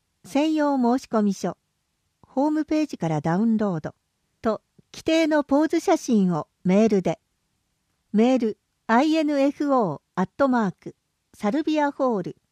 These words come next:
エスエーエルブイアイエーハイフンエイチエーエルエルドットジェーピー。二、サルビアアーティストバンク二千十八ショーケース。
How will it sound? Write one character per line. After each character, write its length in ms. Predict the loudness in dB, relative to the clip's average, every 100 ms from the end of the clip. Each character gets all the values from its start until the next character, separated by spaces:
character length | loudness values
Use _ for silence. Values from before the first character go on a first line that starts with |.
| _ _ _ _ -4
エ 100 | -2
ス 200 | -2 -2
エ 260 | 2 2 0
ー 40 | 0
エ 120 | 0
ル 160 | 0
ブ 160 | 2 0
イ 160 | 2 2
ア 120 | 2
イ 180 | 2 0
エ 40 |
ー 240 | 0 -2 -10 _
ハ 160 | -2
イ 80 | -2
フ 200 | -2 -4
ン 140 | -4 -8 -2
エ 140 | 0
イ 60 | 0
チ 220 | -2 -2
エ 180 | 0 -2
ー 40 | -2
エ 120 | 0
ル 80 | 2
エ 140 | 0
ル 160 | -2 -8 _ -8
ド 120 | -8
ッ 40 | -8 -10
ト 160 | -10 -10
ジ 120 | -4 -2
ェ 80 |
ー 80 | -2 -4
ピ 100 | -6 -6
ー。 60 | -10 _ _ _ _ _ _ _ _ _ _ _ _ _ _ _
二、 200 | 2 2 -2 _ _ _
サ 160 | 2
ル 140 | 2 2
ビ 180 | 2 2
ア 120 | 0
ア 140 | 2 2
ー 40 |
テ 120 | 2 0
ィ 80 |
ス 60 | 0
ト 140 | 0
バ 140 | 0 0
ン 120 | -2
ク 240 | -4 -10 -10 _ -2
二 140 | 0
千 300 | 2 0 0
十 240 | 2 0
八 420 | 2 -2 -4 -10 -14 _ -8
シ 140 | 0
ョ 80 | 0
ー 40 |
ケ 240 | 2 2 2
ー 40 |
ス。 260 | -2 -12